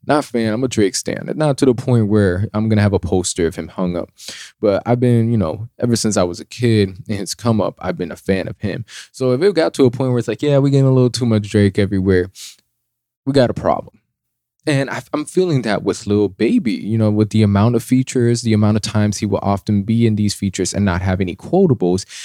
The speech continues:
And I say quotables instead of any other different, uh, how can I say this? Any other different elements to his rhyme schemes, because that's what I believe Lil Baby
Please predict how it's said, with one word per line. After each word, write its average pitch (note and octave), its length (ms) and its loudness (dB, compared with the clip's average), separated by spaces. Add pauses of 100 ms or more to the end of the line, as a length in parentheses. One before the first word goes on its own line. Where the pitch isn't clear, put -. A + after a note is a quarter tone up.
(160)
And C3+ 280 0
I E3+ 140 -2
say D#3+ 240 0
quotables G2+ 640 0
instead G2 260 2
of F#2 120 -2
any G#2 240 2
other F#2 340 0 (600)
different, F#2+ 480 0 (920)
uh, G2+ 220 0
how G2 140 -2
can F#2+ 140 -8
I - 40 -8
say - 180 -4
this? - 260 -12 (760)
Any C3+ 180 2
other G#2+ 140 2
different F#2+ 320 -4
elements F#2 300 -2
to G2 80 0
his F2 120 -2
rhyme F2 200 -4
schemes, F2+ 280 -6
because - 220 -6
that's - 220 -4
what - 180 -4
I G#2 320 2
believe F#2+ 460 0
Lil F#2 180 4
Baby F2 540 -2